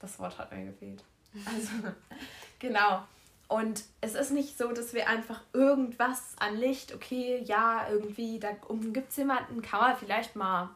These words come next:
im Satz nebenbei erwähnen, so, "Ja, was glaubst du?" Ja, pff, irgendwas, irgendwer ist da oben. Ähm, sondern man kann das viel weiter ausführen. Also, <clears throat> wie gehe ich mit anderen Leuten um?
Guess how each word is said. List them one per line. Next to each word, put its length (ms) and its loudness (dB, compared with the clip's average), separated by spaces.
im 140 -6
Satz 380 -6
nebenbei 460 -4
erwähnen, 480 -2
so, 300 -14
"Ja, 200 -8
was 180 -8
glaubst 460 -4
du?" 40 -14
Ja, 300 -4
pff, 160 -18
irgendwas, 480 -2
irgendwer 300 0
ist 140 -2
da 120 -2
oben. 300 -6
Ähm, 440 -2
sondern 380 0
man 160 0
kann 160 -2
das 160 -4
viel 180 -2
weiter 320 2
ausführen. 680 -2
Also, 580 -4
<clears throat> 260 -4
wie 640 2
gehe 160 -4
ich 120 -8
mit 200 -4
anderen 320 0
Leuten 380 0
um? 340 -6